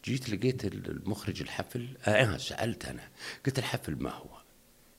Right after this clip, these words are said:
قال: "حفل بمناسبة أظن حصول نادي الهلال على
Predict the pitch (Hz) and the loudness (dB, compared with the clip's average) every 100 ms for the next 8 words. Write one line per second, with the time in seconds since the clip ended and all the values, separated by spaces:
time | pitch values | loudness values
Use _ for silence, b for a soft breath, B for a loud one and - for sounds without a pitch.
0 | - - 101 101 123 127 123 - 64 80 | -8 0 0 0 -2 -4 -8 -8 -6 -4
1 | 78 - - - - - - - - - | -4 -6 -6 -6 -6 -6 -10 -8 -4 -2
2 | 107 117 117 71 69 - 65 65 71 65 | -2 -4 -6 -6 -6 -8 -8 -6 -6 -6
3 | - - 78 90 | -10 -10 -8 -8